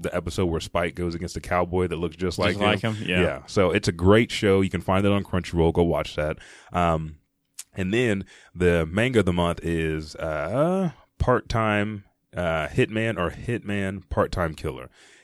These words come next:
Speaker 1: And this story is about a well-endowed, uh, assassin named Dual Pistols because he ha-, he, <laughs> he can, he can fire with both of his pistols,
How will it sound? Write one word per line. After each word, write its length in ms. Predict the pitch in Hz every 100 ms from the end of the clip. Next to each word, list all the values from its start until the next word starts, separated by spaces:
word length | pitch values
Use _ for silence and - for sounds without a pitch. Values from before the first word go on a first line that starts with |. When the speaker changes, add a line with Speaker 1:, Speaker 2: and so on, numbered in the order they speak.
| _
Speaker 1:
And 400 | 90 92 87 82
this 160 | 101 131
story 460 | - 117 110 110 92
is 600 | 92 90 87 85 82 80
about 380 | 85 85 87 82
a 100 | 80
well-endowed, 920 | 85 104 117 98 92 92 90 87 85 - - _ -
uh, 420 | 82 80 78 65 -
assassin 560 | - - 98 98 - 87
named 400 | 87 85 80 78
Dual 220 | 101 98
Pistols 640 | 95 104 - 117 123 117 - _
because 400 | 90 87 92 87
he 100 | 90
ha-, 240 | 87 90 78
he, 140 | 90
<laughs> 180 | 87 80
he 160 | 135 110
can, 160 | 98
he 100 | 95
can 140 | 104 95
fire 260 | 110 110
with 160 | 98 85
both 200 | 98 104
of 80 | 92
his 120 | 82
pistols, 520 | - 95 - 67 69